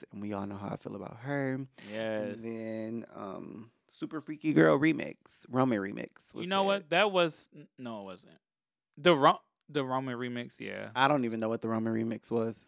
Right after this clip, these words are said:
Speaker 2: It
Speaker 1: Is
Speaker 2: was
Speaker 1: that with all the girls?
Speaker 2: No, that's the Super Ultra Deluxe. I don't know what the fuck that, I don't listen to, I don't even have that one downloaded. It was too much going on. I didn't like it. People liked it. I didn't like it. But the Roman remix,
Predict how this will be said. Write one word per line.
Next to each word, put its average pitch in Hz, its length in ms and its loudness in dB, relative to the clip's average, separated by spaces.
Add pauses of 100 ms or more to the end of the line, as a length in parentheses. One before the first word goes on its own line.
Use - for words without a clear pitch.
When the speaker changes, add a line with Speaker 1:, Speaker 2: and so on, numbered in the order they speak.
(300)
Speaker 2:
It 151 120 0
Speaker 1:
Is 156 40 0
Speaker 2:
was 151 120 2
Speaker 1:
that 151 140 8
with 165 120 8
all 139 120 12
the 143 80 6
girls? 156 380 6 (220)
Speaker 2:
No, 120 440 0
that's 156 260 6
the 107 360 -2 (580)
Super 160 500 2
Ultra 147 420 6
Deluxe. 135 640 4
I 131 120 2
don't 151 140 0
know 131 100 4
what 147 200 4
the 123 100 -6
fuck 123 260 -4
that, 127 220 0
I 147 120 8
don't 180 160 2
listen 131 240 -2
to, 127 120 -2
I 143 60 4
don't 180 80 4
even 135 160 0
have 123 120 -2
that 123 160 2
one 110 220 -6
downloaded. 101 500 -4
It 123 100 0
was 135 140 -2
too - 140 -10
much 117 240 -10
going 110 200 -8
on. 110 100 -10
I 139 120 8
didn't 160 140 4
like 156 200 2
it. 156 100 -2
People - 240 -6
liked 254 320 -2
it. 285 180 -6
I 156 140 6
didn't 185 160 2
like 185 240 0
it. 202 160 -8 (260)
But 175 140 4
the 175 100 6
Roman 180 340 6
remix, 185 500 2